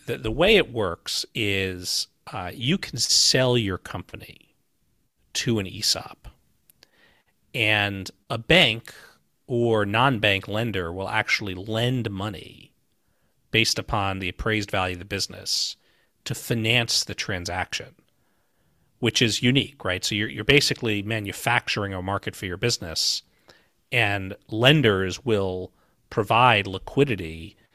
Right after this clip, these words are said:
to finance the sale of a business to an esop in the same way that they would provide liquidity to a private equity shop to do a leverage buyout of the business, and usually with sort of similar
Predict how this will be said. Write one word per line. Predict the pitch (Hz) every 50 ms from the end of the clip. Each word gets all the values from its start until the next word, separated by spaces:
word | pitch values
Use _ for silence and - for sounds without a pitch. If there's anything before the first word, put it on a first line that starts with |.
| _ _ _ _ _
to | - 98
finance | - - 113 120 127 127 110 95 95 - -
the | - -
sale | - - 117 123 120 110
of | 101 95
a | 90
business | - - - 92 90 - 98 90 85 - -
to | - 131 127 120
an | 101
esop | 92 82 - - 87 82 80 78 - _ - _ _ _ _ _ _ _ _ _ _
in | 135 117
the | 107 101
same | - - 135 135 131 123
way | 117 110
that | 104 98 92 -
they | 107 98
would | 98 98 92 87 - - _ _ _ _ _ _ _ _
provide | - 110 110 104 104 101 95
liquidity | 92 92 - - - 131 135 135 113 101 98 92 90 87
to | - - 101
a | 92 -
private | - 107 101 95 95 95
equity | 110 - - 110 98 92
shop | - - - 90 87 87 -
to | - 113
do | - 101 95
a |
leverage | 92 92 90 85 87 87 - -
buyout | 90 87 85 82 78 82
of | 104
the | -
business, | - - - - - - - - - - - - _ _ _ _ _ - _ _ _ _ _ _ _ - - - - -
and | 107 113
usually | 127 143 135 - 120 107 101 98 95 90 90 87 - _ _ -
with | - 120 - -
sort | - - - 110 95
of | - - -
similar | - - 123 113 98 95 90 87 87 85